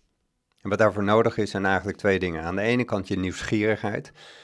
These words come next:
Dat je nieuwsgierig bent, nieuwe dingen wilt leren, open staat voor andere perspectieven, zodat je op die manier, ja, letterlijk en figuurlijk je horizon kunt verbreden. Maar nieuwsgierigheid alleen is niet voldoende.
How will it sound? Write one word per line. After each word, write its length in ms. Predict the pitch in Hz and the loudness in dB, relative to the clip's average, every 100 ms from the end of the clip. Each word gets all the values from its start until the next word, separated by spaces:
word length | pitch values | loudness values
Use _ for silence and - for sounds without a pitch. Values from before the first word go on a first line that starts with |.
| - - _ | -20 -20 _
Dat 160 | - - | -16 -8
je 80 | 87 | -6
nieuwsgierig 640 | 85 87 - 123 110 107 | -4 -6 0 2 4 2
bent, 340 | 110 107 113 | 0 -2 -4
nieuwe 240 | 95 92 87 | -6 -4 0
dingen 260 | 95 104 | 2 2
wilt 180 | 98 101 | 2 2
leren, 380 | 101 104 101 110 | 2 0 0 0
open 280 | 107 113 110 | 0 0 -4
staat 340 | - 104 113 | -6 -6 -6
voor 300 | - 87 87 | -4 -4 -4
andere 320 | - 110 92 | -4 -4 -6
perspectieven, 720 | 92 95 - - - 110 123 113 | -4 -6 -6 -10 -6 -6 -6 -8
zodat 280 | 92 90 | -6 -4
je 60 | 98 | -6
op 100 | 87 | -2
die 100 | 104 | 0
manier, 340 | 98 95 92 - - - - _ _ _ _ | 2 2 0 -4 -14 -20 -20 _ _ _ _
ja, 140 | - | -2
letterlijk 380 | 90 117 110 101 | 2 4 2 2
en 120 | 101 | 2
figuurlijk 520 | - 95 131 117 101 | 0 -2 2 4 4
je 100 | 98 | 2
horizon 440 | 92 110 117 117 120 | 2 4 4 2 2
kunt 220 | 120 110 | 0 0
verbreden. 600 | 104 101 104 107 143 - - - - _ _ _ - | 0 4 4 4 -2 -8 -20 -20 -20 _ _ _ -2
Maar 140 | 107 | 2
nieuwsgierigheid 640 | 110 110 160 151 110 107 107 | 2 2 4 6 4 4 4
alleen 340 | 110 135 110 | 6 4 2
is 100 | 101 | -2
niet 200 | 104 98 | -4 -6
voldoende. 420 | 104 101 98 76 | -4 0 0 -2